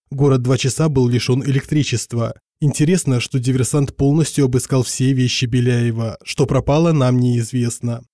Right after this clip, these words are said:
Но по документам немецких следователей вроде как серебряная табакерка была у офицера, а после убийства ее не нашли. Я думаю, табакерка – это артефакт.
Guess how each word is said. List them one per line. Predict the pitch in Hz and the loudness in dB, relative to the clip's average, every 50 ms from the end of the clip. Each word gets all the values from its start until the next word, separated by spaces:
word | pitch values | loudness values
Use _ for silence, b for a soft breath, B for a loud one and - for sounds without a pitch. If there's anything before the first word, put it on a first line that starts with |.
| _ _ - | _ _ 0
Но | 156 147 - | 0 2 2
по | 143 | 2
документам | 131 139 131 - 143 143 139 131 120 135 131 135 | 2 0 2 2 4 4 4 2 2 2 2 2
немецких | 135 135 139 135 127 - - - | 4 4 4 2 0 -2 -8 -10
следователей | - - - 151 165 160 151 131 123 - - 127 117 123 123 120 | -8 -4 0 0 2 2 2 2 2 0 0 0 0 0 0 2
вроде | 123 131 131 117 127 | 2 2 0 0 0
как | - 139 127 | -2 -2 -2
серебряная | - - 147 135 135 123 127 135 131 135 135 127 | -2 -2 0 2 2 2 2 2 2 2 2 2
табакерка | - 139 160 170 160 - 147 127 - - 127 | 0 0 0 0 0 0 -2 -2 0 -2 -2
была | 117 123 120 120 120 | 0 0 2 2 2
у | 120 123 | 2 2
офицера, | 120 107 - 135 - - 135 123 120 117 117 110 - _ - | 0 0 -2 -4 -4 0 0 0 0 0 -2 -4 -6 _ -4
а | 135 | -4
после | 123 - 156 - - 143 139 | -2 0 0 -2 0 0 0
убийства | 135 127 147 175 175 - - 123 | 0 0 0 -2 -2 -2 -2 -2
ее | 127 120 120 123 120 120 131 | 0 0 0 -2 0 2 2
не | 143 156 147 | 2 2 2
нашли. | 123 120 - - - 123 117 120 113 - - _ _ _ _ _ _ _ _ _ _ _ _ _ _ _ _ _ _ _ _ _ - | 2 0 0 -2 -4 -2 -2 -2 -4 -6 -10 _ _ _ _ _ _ _ _ _ _ _ _ _ _ _ _ _ _ _ _ _ -2
Я | 135 135 117 | 0 2 2
думаю, | 127 131 175 175 165 139 123 120 113 | 2 2 2 4 4 4 4 4 2
табакерка – | - 127 120 127 - - 185 185 185 - - 127 | 0 0 0 0 0 0 0 0 0 0 0 0
это | 120 113 - 120 117 120 | 0 0 -2 -2 -4 -4
артефакт. | - 139 127 - - - 135 - - 135 117 110 - - | -2 -4 -4 -4 -4 -6 -6 -2 -2 -2 -2 -2 -6 -10